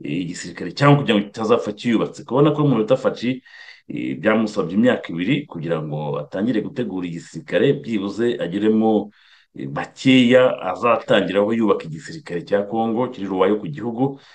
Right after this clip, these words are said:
apana bariya bagenda bacomekwamo na za brassage na mixage, ari naho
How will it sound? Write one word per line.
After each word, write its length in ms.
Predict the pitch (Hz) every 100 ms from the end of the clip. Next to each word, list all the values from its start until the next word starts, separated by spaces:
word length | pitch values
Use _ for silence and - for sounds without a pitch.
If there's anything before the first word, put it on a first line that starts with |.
| _ _
apana 580 | - 107 104 92 85 78
bariya 640 | 98 104 101 90 82 78
bagenda 480 | 73 80 92 92 104
bacomekwamo 560 | 92 85 - 92 101
na 100 | 101
za 220 | 82 80 71 71 - 69 - _ _ _
brassage 560 | - 92 87 107 110 104
na 80 | 90
mixage, 720 | 85 85 - 107 110 104 113
ari 160 | - 107
naho 420 | 104 104 104 104